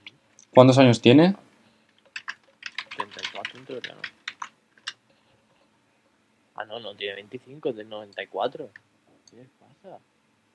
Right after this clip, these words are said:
Speaker 2: Veinticinco. Es muy poco.
Speaker 1: Pero suponían que eran del ochenta y, que del ochenta y seis, noventa y cuatro.
Speaker 2: ¿Del ochenta y seis?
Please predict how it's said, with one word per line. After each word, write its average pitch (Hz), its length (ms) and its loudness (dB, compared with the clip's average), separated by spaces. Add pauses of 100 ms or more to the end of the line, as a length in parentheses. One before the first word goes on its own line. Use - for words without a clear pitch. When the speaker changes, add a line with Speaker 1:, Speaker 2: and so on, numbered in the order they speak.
(280)
Speaker 2:
Veinticinco. 117 720 6 (520)
Es - 180 -6
muy 123 160 6
poco. 120 420 8 (3000)
Speaker 1:
Pero 113 180 -10
suponían 110 380 -12
que - 60 -8
eran 151 160 -4
del 156 100 -10
ochenta 139 380 -12
y, 101 280 -18 (1300)
que 113 80 -14
del 104 140 -18
ochenta 95 440 -16
y 90 120 -20 (120)
seis, 139 220 -18 (640)
noventa 139 280 -20
y 139 60 -18
cuatro. - 400 -20 (920)
Speaker 2:
¿Del 123 180 12
ochenta 107 440 8
y 98 40 -2
seis? 143 600 8